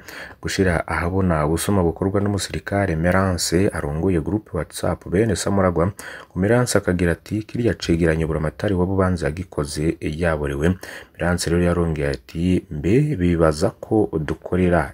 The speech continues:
iki?" Vyagaragaye rero muri screenshot zoba zaratanzwe kuri message imwe ku mugwi wa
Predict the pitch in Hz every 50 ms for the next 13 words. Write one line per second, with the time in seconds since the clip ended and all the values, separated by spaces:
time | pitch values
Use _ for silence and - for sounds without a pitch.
0 | _ _ - 85 76 - - - - - - - - - - _ _ _ _ _
1 | _ _ _ _ _ _ _ _ _ - 101 92 127 147 147 135 131 127 131 123
2 | 120 120 127 135 135 139 139 135 131 120 117 123 123 123 117 - - - 127 143
3 | 143 135 120 - - - 98 82 76 - - - 78 73 71 76 90 101 107 104
4 | 98 104 104 101 101 98 98 101 85 82 78 76 - - 92 90 87 82 76 71
5 | 69 71 - 82 80 82 92 92 - - - - 101 101 92 80 78 73 73 -
6 | - 76 82 101 110 113 113 117 117 123 120 - - _ _ _ - _ _ _
7 | _ _ - - - - 69 67 67 67 69 69 73 76 78 95 98 92 90 85
8 | 78 - - - 95 95 90 82 78 76 - - 90 92 101 104 104 107 107 -
9 | - 82 78 76 76 73 - 76 76 73 73 78